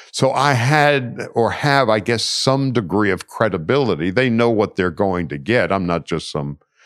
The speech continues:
some guy off, off, you know, the turnip truck doing play-by-play, everybody. Um, so that experience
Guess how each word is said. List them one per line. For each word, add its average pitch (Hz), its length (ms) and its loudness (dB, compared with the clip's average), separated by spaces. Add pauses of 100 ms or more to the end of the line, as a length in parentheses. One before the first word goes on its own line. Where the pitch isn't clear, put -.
(280)
some 82 240 -6
guy 90 240 2
off, 80 340 -2 (140)
off, 78 280 -6 (280)
you 131 120 -10
know, 82 500 -10 (500)
the 92 80 -6
turnip 120 440 0
truck 90 300 0 (380)
doing 101 240 0
play-by-play, 120 760 2
everybody. 110 560 2 (460)
Um, 98 640 2 (460)
so 147 500 0 (460)
that 131 360 2
experience 110 1000 0